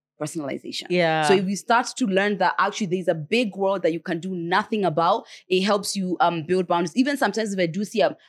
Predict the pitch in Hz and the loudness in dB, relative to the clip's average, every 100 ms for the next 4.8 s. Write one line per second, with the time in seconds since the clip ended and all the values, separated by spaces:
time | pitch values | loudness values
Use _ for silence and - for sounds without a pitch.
0 | - 190 190 202 175 175 160 175 165 170 | -2 0 0 0 0 0 0 -4 -2 -2
1 | 175 202 175 170 170 165 - _ _ - | 0 0 2 2 4 0 -2 _ _ 2
2 | 226 254 262 220 214 185 185 180 202 190 | 4 4 2 0 -2 -4 -2 0 0 0
3 | 196 180 196 190 175 156 147 196 202 233 | -2 -4 -4 -2 0 -2 2 2 2 0
4 | 262 220 185 175 170 170 170 | 0 0 0 0 -4 -2 -2